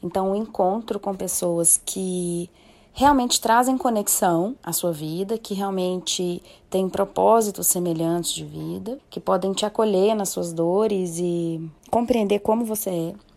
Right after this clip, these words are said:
Cuidar da saúde, tanto física quanto mental, e se houverem sintomas, se a pessoa apresentar sintomas, é, depressivos ou ansiosos, se permitir tratar.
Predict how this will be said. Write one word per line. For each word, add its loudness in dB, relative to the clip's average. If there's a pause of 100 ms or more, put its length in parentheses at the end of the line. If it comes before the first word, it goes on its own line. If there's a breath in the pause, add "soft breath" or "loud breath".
(160)
Cuidar 4
da 4
saúde, 4
tanto 0
física -4
quanto -2
mental, -8 (480 loud breath)
e -6
se 0
houverem 2
sintomas, -6 (680 soft breath)
se -14
a -14
pessoa -2
apresentar 0
sintomas, -4 (160)
é, -4
depressivos -4
ou -2
ansiosos, 0 (640 soft breath)
se -8
permitir 2
tratar. -2